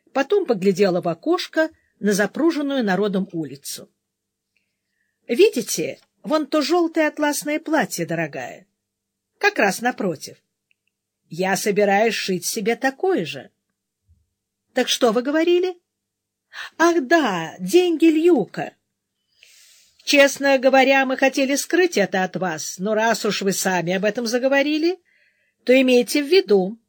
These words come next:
Отец Льюка прям-таки впал в ярость, когда узнал, что сын женился без его благословения.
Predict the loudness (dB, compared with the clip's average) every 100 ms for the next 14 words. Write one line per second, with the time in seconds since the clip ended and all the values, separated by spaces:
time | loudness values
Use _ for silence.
0 | _ _ _ _ _ _ _ 0 2 2
1 | 2 2 -2 0 0 2 0 2 0 0
2 | -2 -2 0 0 0 0 2 2 2 0
3 | -4 -4 -2 0 0 0 0 -2 -2 -4
4 | -4 -4 -2 0 0 -2 _ _ -20 -12
5 | -2 2 4 4 2 0 -2 -2 -2 0
6 | 0 0 2 0 0 2 4 4 2 -4
7 | -14